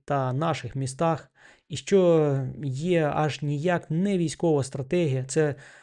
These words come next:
а, іншими словами, це просто агонія імперії, бо вона не може зламати нашу армію на полі бою. Звичайно, вони хочуть, щоб ми там зневірилися,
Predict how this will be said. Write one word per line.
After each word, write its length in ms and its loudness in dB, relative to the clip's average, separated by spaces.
а, 280 -2
іншими 420 0
словами, 460 2
це 140 -2
просто 520 -2
агонія 760 0
імперії, 800 2
бо 160 4
вона 220 4
не 100 2
може 280 0
зламати 540 -2
нашу 480 0
армію 340 -4
на 220 -2
полі 260 -2
бою. 300 -12
Звичайно, 480 2
вони 200 -2
хочуть, 380 0
щоб 320 -4
ми 180 0
там 220 -2
зневірилися, 880 0